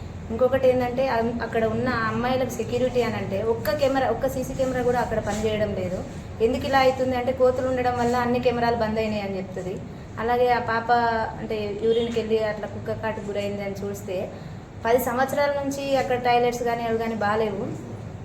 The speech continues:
దయచేసి గౌరవ కలెక్టర్ గారికి మేము ఏం విన్నపిస్తున్నామంటే,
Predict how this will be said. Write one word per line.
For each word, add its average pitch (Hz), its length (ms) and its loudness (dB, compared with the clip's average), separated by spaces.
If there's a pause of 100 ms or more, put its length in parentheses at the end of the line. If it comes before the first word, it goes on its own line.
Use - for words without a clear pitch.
(960)
దయచేసి 247 440 2
గౌరవ 254 380 4
కలెక్టర్ 240 400 0
గారికి 233 300 2
మేము 214 200 -4
ఏం 220 120 -4
విన్నపిస్తున్నామంటే, 202 960 -6